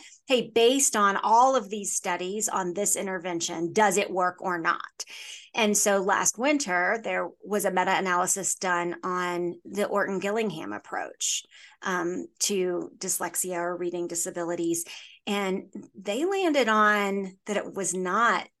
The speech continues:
statistically significant, that it wasn't effective. And so does that mean it hasn't been effective for individual children? Absolutely not,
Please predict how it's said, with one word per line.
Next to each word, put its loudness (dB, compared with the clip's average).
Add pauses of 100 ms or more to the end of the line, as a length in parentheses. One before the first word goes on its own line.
statistically -4
significant, -8
that -6
it -6 (160)
wasn't -2
effective. -12 (640)
And 0
so 4
does 0
that 2
mean 2
it -2
hasn't 2
been -2
effective -4
for -4
individual -2
children? 0
Absolutely 2
not, -4